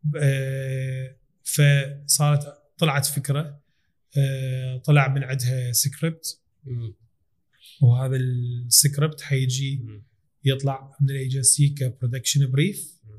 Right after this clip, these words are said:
Speaker 1: يروح لشركة الإنتاج.
Speaker 2: هاي في حالة إذا كلاينت كان كلش واعي.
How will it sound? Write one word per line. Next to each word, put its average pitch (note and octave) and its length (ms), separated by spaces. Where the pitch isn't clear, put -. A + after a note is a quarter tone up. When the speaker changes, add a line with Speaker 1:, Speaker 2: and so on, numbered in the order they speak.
Speaker 1:
يروح C3 300
لشركة C#3 520
الإنتاج. D3 680
Speaker 2:
هاي C3+ 100
في C3+ 160
حالة D3+ 240
إذا C#3 140
كلاينت D3 320
كان C#3+ 200
كلش D3+ 200
واعي. G2 300